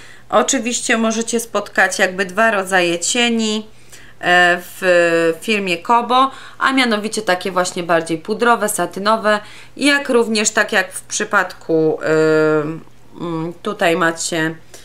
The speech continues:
e, Golden Rose i ten właśnie fioletowy. Cienie, które mają, e, zupełnie, mm, no, inne wykończenie.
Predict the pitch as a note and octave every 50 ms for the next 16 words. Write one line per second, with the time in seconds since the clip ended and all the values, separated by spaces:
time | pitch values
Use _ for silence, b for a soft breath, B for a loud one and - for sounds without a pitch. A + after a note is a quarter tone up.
0 | B B B B B - D#3+ E3 E3 E3+ G#3 A3 G#3+ A3 G#3 F#3+ G3 G3+ G3+ G3+
1 | G3+ G3 F#3+ G3 G3 - - - F#3+ F#3 - F#3 F3 F3+ F#3+ F3+ F#3 F3+ F#3 -
2 | - F3+ F3 - - G3+ F3+ E3+ D#3+ E3 - A#3+ A#3+ A3 G3+ G#3+ G#3+ G#3+ G#3+ B
3 | B B B B B - - C4+ B3 B3 B3 A#3+ - - A3+ A3 A3+ G#3 G3+ G3
4 | G3+ G3+ G3 F#3 F#3 G3 F#3+ F#3 F3+ F3+ F3+ - - - E3+ E3+ E3+ F3 F3 E3+
5 | F#3+ G#3+ G#3 - A#3+ A3 G#3+ G#3 G3+ G3+ G3 F#3+ F#3+ F#3 F#3 F3+ F#3+ F#3 - -
6 | - - - - - F3+ F3+ F3+ F3+ F3 F3 F3 F3+ F3+ F3 F3 F3 F3 F3+ F3
7 | F3 F3+ F3+ F3 F#3 F#3+ F#3 F#3 F3+ F#3 - - - - - - - A3 G#3+ G#3+
8 | G3+ F#3+ F#3 F3+ F#3+ A#3+ A#3+ - A#3+ A3 G#3 G#3 - G3 E3+ E3 D#3+ D#3+ D#3+ E3
9 | F3 G#3 A#3